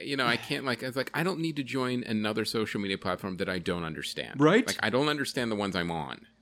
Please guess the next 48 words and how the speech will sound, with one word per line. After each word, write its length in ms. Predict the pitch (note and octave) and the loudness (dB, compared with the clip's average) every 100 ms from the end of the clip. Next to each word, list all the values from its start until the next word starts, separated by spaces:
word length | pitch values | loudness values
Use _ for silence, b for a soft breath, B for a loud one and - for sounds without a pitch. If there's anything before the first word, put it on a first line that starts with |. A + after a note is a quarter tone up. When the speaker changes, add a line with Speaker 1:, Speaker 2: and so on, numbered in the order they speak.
| - | 0
Speaker 1:
let 140 | G2+ | 2
Speaker 2:
I 20 | |
Speaker 1:
alone 340 | A2 G#2+ G#2 F#2 | 2 2 2 0
I'm 80 | F2+ | -2
gonna 180 | F2 - | -2 0
add 260 | E2 E2 | 0 0
to 100 | - | -6
them. 220 | D2 D2 - | -10 -10 -10
Speaker 2:
Uh, 100 | - | -8
yeah, 200 | A#3+ A3 - | 0 0 6
you 160 | G3 | 8
know, 60 | A#3 | 10
I 140 | C#3 A#3+ | 10 6
didn't 280 | C#4+ A3+ | 4 2
join 240 | F3 F3 E3 | 2 2 2
Twitter 340 | - D#3+ D3+ | 0 0 0
until 600 | C3+ C3+ - E3 E3 E3+ - | 0 -4 0 2 4 2 0
I, 120 | A2 - | -8 -6
two 160 | - E3 | -6 -2
thousand 340 | D3+ D#3 C#3+ | 2 4 2
fifteen, 600 | - D3+ - D#3+ A2+ G2+ - b b b _ _ | 2 0 4 4 4 2 -4 b b b _ _
where, 460 | C3+ C#3+ C3+ C3+ - - | 0 4 4 2 -4 2
uh, 200 | C#3 B2+ - _ - | 4 4 -2 _ 4
I 140 | E3+ | 4
think 220 | G#3 D#4+ | 6 4
I 80 | C4+ | 6
joined 340 | F3+ F#3 F3+ C#3+ | 8 8 8 4
the 60 | C#3+ | 0
day 340 | - C3+ C#3 | 2 4 4
it 180 | C#3 B2+ | 4 0
shifted 460 | - D3+ - C#3+ | 2 0 2 -2
from 180 | - A#2+ | 2 0
being 240 | A#2 B2+ A2+ | 2 0 2
fun 240 | - C3 | 2 4
and 100 | A#2+ | 4
funny 360 | C3+ B2+ D3+ - b b - | 2 4 2 -2 b b 2
to 340 | C#3 B2 A2 b - | 4 4 2 b -10
ninety-eight 460 | G#2+ F#2+ B2 C3+ C#3+ | -4 2 4 6 6
percent 260 | C#3+ - C3+ | 6 4 4
politics. 600 | C#3+ D#3+ E3 C4 - - | 6 6 6 0 0 -6
Speaker 1:
Mm-hmm. 200 | G#2 F2+ | -6 -2
Speaker 2:
So 160 | E2+ F#3+ | 4 6
I 160 | E3 C#4+ | 8 10
never 240 | D#4 B3+ | 8 6
got 220 | G3 F#3 | 4 4
to 100 | F#3 | 6
enjoy 300 | E3 B2+ D#3 | 6 10 8
Twitter 460 | D#3 - C#3 B2 | 8 6 4 6